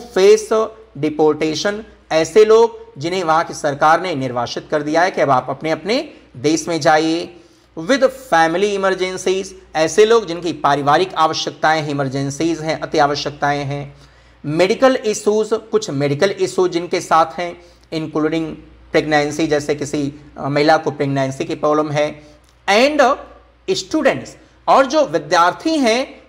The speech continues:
who have lost their accommodation, जिनका आवास क्या हो गया है, Lost, खो चुका है, ऐसे लोग हैं। अब जोड़िए बच्चों, यहां से देखिए, only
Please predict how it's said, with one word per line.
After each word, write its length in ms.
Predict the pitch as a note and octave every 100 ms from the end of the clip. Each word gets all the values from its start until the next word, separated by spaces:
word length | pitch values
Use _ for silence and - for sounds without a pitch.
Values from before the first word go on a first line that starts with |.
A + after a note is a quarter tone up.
| _
who 160 | A#3+ C4
have 240 | G#3+ F#3+ C#3+ C3+ D3+
lost 300 | G#3 B3+ G#3+
their 280 | F#3 F3 E3+ - - - E3
accommodation, 720 | D#3+ D3+ C#3+ C3 A#2+ - B2+ - - -
जिनका 260 | C#3+ G3+ A3+
आवास 560 | - D3+ D3+ F3 G#3 -
क्या 120 | G3
हो 160 | G3
गया 160 | G3 G3+
है, 420 | G3 D4+ - - -
Lost, 380 | C#3 E3 F#3 - - -
खो 200 | D4+ D#4+
चुका 340 | D4+ - E3+
है, 520 | E3 A3 C#4 C4+ - _ _ -
ऐसे 520 | A#3 B3 B3+ - E4+
लोग 280 | D#4+ C4 G#3
हैं। 80 | F3+
अब 80 | D3
जोड़िए 300 | F#3+ D4 D#4+
बच्चों, 320 | B3 - E3+
यहां 220 | E3 E3+
से 120 | E3+
देखिए, 320 | D#3+ D3 C3 - - _ -
only 640 | C3+ C#3 E3+ G#3 B3 C#4